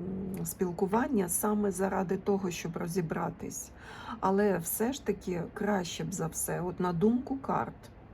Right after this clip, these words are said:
м, завжди вибір за людиною. На думку карт, краще б за все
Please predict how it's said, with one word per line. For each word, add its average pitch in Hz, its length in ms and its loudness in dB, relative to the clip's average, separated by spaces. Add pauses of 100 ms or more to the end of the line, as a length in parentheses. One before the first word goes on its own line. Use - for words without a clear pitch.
(200)
м, 170 800 -4
завжди 214 400 0
вибір 185 400 0
за 185 200 -4
людиною. 160 640 -4 (920)
На 165 140 0
думку 214 420 4
карт, 160 340 0 (720)
краще 226 480 0
б 185 80 -2
за 185 140 2
все 170 440 -2